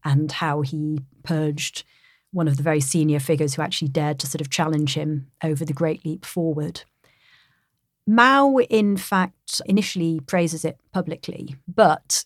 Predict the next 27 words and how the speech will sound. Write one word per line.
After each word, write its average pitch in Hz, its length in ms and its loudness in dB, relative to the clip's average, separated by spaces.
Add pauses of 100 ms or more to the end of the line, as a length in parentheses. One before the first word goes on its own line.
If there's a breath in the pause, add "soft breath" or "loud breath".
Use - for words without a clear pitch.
(120)
he 170 300 -4
secretly - 600 0
arranges 165 800 4 (200)
for 175 300 -2
this 151 340 -2
newspaper 147 720 -2 (320)
critique - 460 -8
to - 100 -12
be 151 120 -2
published, 160 540 -6
and 160 180 0
he's 151 300 0
instrumental 156 760 -2 (500 soft breath)
in 151 380 -8
sort 151 140 -8
of 151 60 -4
looking 165 300 -2
over 151 140 -2
this 139 140 -6
piece 160 260 -4
and 156 80 -2
editing 151 320 -6
it 143 140 -6 (440 soft breath)
and 170 140 2
puts - 260 -4
it - 80 -6
in. 147 340 -2